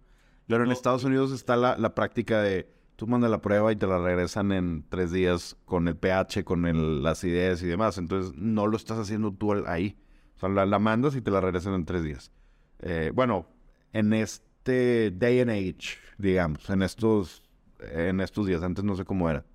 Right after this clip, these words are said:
Speaker 1: Pero bueno, el, el, el insight que tiene Humberto del tema de,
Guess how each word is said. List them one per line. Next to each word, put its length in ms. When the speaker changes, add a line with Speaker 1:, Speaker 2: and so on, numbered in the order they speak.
Speaker 1:
Pero 160
bueno, 180
el, 140
el, 180
el 160
insight 320
que 120
tiene 180
Humberto 400
del 200
tema 280
de, 480